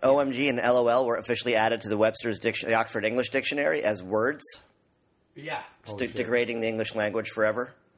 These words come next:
Speaker 3: Oh my God.
Speaker 2: Mm-hmm. But
Speaker 1: Is that
Speaker 2: really
Speaker 1: O M?
Speaker 2: help my,
Speaker 3: But, but would it,
Speaker 2: my
Speaker 3: it
Speaker 2: dating text
Speaker 1: Yeah, your
Speaker 2: game.
Speaker 1: text.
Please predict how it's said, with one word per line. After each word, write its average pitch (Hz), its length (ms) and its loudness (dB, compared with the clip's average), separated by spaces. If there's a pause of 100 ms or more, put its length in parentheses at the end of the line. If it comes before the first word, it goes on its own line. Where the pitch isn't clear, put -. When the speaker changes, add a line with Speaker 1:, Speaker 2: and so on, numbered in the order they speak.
(300)
Speaker 3:
Oh 95 140 -20
my 92 80 -18
God. 90 360 -16
Speaker 2:
Mm-hmm. 139 360 -14
But 123 120 -16
Speaker 1:
Is - 60 -8
that 104 140 0
Speaker 2:
really 104 100 -2
Speaker 1:
O 110 120 2
M? 107 40 0
Speaker 2:
help 127 160 -6
my, 110 260 -14
Speaker 3:
But, - 340 -2
but 147 120 -2
would 147 120 -2
it, - 40 -8
Speaker 2:
my 139 60 -4
Speaker 3:
it 151 120 -4
Speaker 2:
dating 131 340 -8
text - 320 -10
Speaker 1:
Yeah, 147 140 2
your 131 120 0
Speaker 2:
game. 98 80 -12
Speaker 1:
text. - 360 0